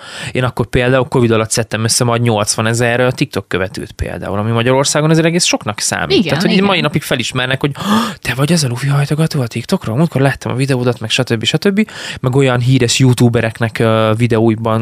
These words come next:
Speaker 1: szerepeltünk közösen, akik mai napig mondják, hogy, "Ah, te voltál a, nem tudom, az Ineznek a videójában is, láttalak", pedig az négy éves videó, vagy öt éves videó.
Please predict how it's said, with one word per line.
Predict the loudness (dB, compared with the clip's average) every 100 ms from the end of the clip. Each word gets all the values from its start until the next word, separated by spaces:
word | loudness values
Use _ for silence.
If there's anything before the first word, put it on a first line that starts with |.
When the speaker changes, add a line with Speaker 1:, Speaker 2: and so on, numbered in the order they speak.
| -2
Speaker 1:
szerepeltünk | -4 -2 0 0 -2 -2 -4
közösen, | 0 0 0 0
akik | -2 0
mai | 0
napig | 0 -2 0
mondják, | 0 0 -2 -2
hogy, | -6
"Ah, | -6 -8 -8
te | -2
voltál | 2 2 2 0
a, | 0 0
nem | 0
tudom, | -2 -2
az | 0
Ineznek | 2 0 0 -2
a | -2
videójában | -2 0 2 0 0
is, | -2 0
láttalak", | 0 0 -2 -2 -4 -6
pedig | -2 -2
az | -2 -6 -6 -4
négy | -2 0 0
éves | -2 -4
videó, | -4 -2 -2
vagy | -4
öt | -4
éves | -4 -6 -4
videó. | 0 0